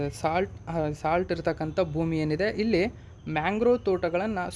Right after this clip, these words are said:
ಸುಗಮಗೊಳಿಸುತ್ತದೆ. ಯೋಜನಾ ವೆಚ್ಚ ಶೇಕಡ ಎಂಬತ್ತರಷ್ಟನ್ನ ಕೇಂದ್ರ ಭರಿಸಲಿದ್ದು,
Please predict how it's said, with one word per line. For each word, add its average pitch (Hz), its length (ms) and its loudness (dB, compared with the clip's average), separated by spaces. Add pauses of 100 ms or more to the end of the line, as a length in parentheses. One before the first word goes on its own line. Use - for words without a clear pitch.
ಸುಗಮಗೊಳಿಸುತ್ತದೆ. 151 1120 0 (440)
ಯೋಜನಾ 190 560 2
ವೆಚ್ಚ 160 340 0 (180)
ಶೇಕಡ 160 280 0
ಎಂಬತ್ತರಷ್ಟನ್ನ 156 1040 0
ಕೇಂದ್ರ 170 520 0
ಭರಿಸಲಿದ್ದು, 156 880 0